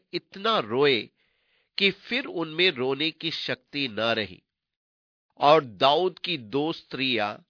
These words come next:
इजरायली अहीनोआम और कर्मेली नाबाल की स्त्री अबीगेल बंधुआई में गई थी। और दाऊद बड़े संकट में पड़ा, क्योंकि लोग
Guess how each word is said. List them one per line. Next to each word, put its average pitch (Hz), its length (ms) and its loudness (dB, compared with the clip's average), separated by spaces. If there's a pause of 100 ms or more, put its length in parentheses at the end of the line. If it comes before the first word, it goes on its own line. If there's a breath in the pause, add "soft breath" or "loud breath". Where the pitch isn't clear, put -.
(560)
इजरायली 151 840 0 (280)
अहीनोआम 139 800 2 (460)
और 160 320 4
कर्मेली 156 640 2
नाबाल 127 540 2
की 165 220 -12
स्त्री 147 420 -4
अबीगेल 123 800 0 (400)
बंधुआई 127 680 2
में 135 220 -2
गई 113 240 -2
थी। - 280 -16 (760)
और 180 180 6
दाऊद 151 500 2
बड़े 139 400 0
संकट 127 680 -8
में 147 120 0
पड़ा, - 340 -4 (640)
क्योंकि 190 340 0
लोग 165 580 2